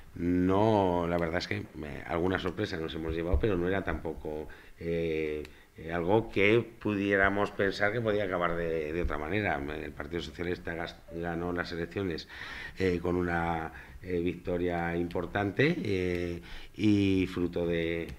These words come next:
de esa confianza de los vecinos, mm, eh, pues, eh, fue el partido ganador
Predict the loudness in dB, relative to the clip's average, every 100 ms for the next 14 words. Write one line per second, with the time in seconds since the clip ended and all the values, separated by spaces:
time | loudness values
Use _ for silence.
0 | -10 -4 -2 -2 -2 -4 -4 -4 -4 -2
1 | -2 -2 -2 -2 -2 -2 -8 -10 -8 -6
2 | -6 -8 -12 -16 -14 -14 -14 -14 -12 -8
3 | -6 -6 -6 -8 -10 -8 -6 -2 -4 -4
4 | -8 -10 -12 -16 -14 -14 -12 -14 -16 -12
5 | 2 4 6 4 2 2 2 0 2 2
6 | 2